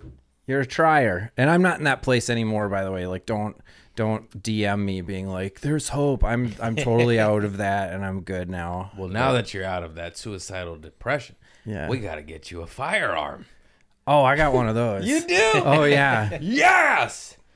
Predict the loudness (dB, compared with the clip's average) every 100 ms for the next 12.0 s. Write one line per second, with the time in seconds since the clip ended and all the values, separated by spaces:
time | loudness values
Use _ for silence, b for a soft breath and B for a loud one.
0 | 0 2 4 2 0 -4 -4 -6 0 2
1 | 4 2 2 4 4 6 4 4 2 0
2 | -8 -2 2 2 0 -2 0 -2 -2 2
3 | 4 6 4 2 -2 -2 -2 -2 -8 0
4 | 0 2 2 2 2 4 4 6 4 4
5 | 2 0 0 0 0 0 0 0 0 -2
6 | -2 -2 -2 -2 -4 -2 0 0 -2 _
7 | -4 0 0 0 -4 -8 _ -10 -8 -4
8 | -6 -4 -4 0 0 0 0 -2 -2 -2
9 | -2 -2 -2 -2 -2 -2 -4 -6 -6 -6
10 | -4 -4 -6 -8 -10 -8 -6 -4 -4 -6
11 | -6 -4 -4 -4 -4 -2 -2 -2 -2 -2